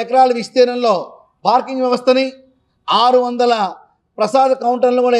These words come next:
ఏర్పాటు చేయడం జరిగింది. సుమారుగా రెండు నుంచి మూడు లక్షల మందికి అక్కడ ఆహార పదార్థాన్ని అందజేయడానికి సిద్ధం చేస్తున్నారు. ఐదు లక్షల మంది హిందువులు తమ యొక్క సంఘట శక్తి ప్రదర్శన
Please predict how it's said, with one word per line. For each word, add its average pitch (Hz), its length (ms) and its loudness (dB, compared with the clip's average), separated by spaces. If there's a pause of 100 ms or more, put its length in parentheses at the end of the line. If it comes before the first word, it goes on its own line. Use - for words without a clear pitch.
ఏర్పాటు 240 360 2
చేయడం 233 300 -2
జరిగింది. 240 400 0 (600)
సుమారుగా 240 460 2 (720)
రెండు 226 260 2
నుంచి 254 220 0 (120)
మూడు 240 200 6
లక్షల 226 300 0 (100)
మందికి 262 380 0 (460)
అక్కడ 208 160 0 (120)
ఆహార 254 300 2
పదార్థాన్ని 233 480 -2 (320)
అందజేయడానికి 240 580 2
సిద్ధం 220 280 -4
చేస్తున్నారు. 240 500 2 (1000)
ఐదు 247 200 2
లక్షల 247 260 -2 (100)
మంది 269 240 -2 (1040)
హిందువులు 247 420 4 (680)
తమ 214 200 -2
యొక్క 226 140 0 (580)
సంఘట 247 260 0 (120)
శక్తి 226 240 -2
ప్రదర్శన 254 340 2